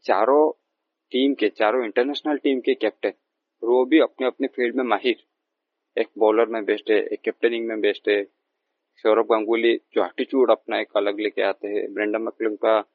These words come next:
धुआंधार बल्लेबाजी, और क्या चाहिए एक टीम को। लेकिन वो टीम टेबल में लास्ट के कुछ नंबर्स में आती है। तो यहाँ पे प्रॉब्लम क्या होता है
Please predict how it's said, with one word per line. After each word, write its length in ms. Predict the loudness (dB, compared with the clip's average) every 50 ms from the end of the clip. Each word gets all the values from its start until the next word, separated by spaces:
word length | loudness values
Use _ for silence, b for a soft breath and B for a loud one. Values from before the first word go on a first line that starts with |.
| _ _ _ _ _ _ _
धुआंधार 340 | -2 0 0 2 2 0 2
बल्लेबाजी, 680 | 2 0 0 2 2 2 2 0 0 0 -2 -4 -4 -6 _ _ _ _ _
और 120 | -4 -4 -2
क्या 140 | -2 -4 -4
चाहिए 240 | -2 -2 -4 -4
एक 80 | -6 -8 _
टीम 180 | -16 -18 -18 -20
को। 220 | -20 _ _ _ _ _ _ _ _ _ _ -2
लेकिन 240 | 0 2 2 0 -2 -6 _ _ _
वो 120 | -2 -2 -2
टीम 380 | 0 _ 2 2 2 0 -4 -8 _ _ _ _ _ _ _ _ -2
टेबल 280 | -2 0 0 0 -2
में 160 | -2 -2 -2
लास्ट 500 | -2 2 2 4 4 4 2 0 -4 -12
के 320 | _ _ _ _ -2 -2 -2
कुछ 380 | 0 0 -2 -2 -2 -8 -20 _ _ -6
नंबर्स 260 | -4 -2 -2 -4 -4 -4
में 100 | -6 -6
आती 220 | -6 -6 -8 -8
है। 80 | -8 -10 -12 _ _ _ _ _ _ _ _ _ -2
तो 100 | 0 0
यहाँ 320 | 0 0 -2 -4 -4 -2
पे 120 | 0 0 0
प्रॉब्लम 420 | 2 2 2 2 2 2 0 0
क्या 180 | 0 2 2 2
होता 320 | 2 2 0 0 2 2
है 140 | 2 2 0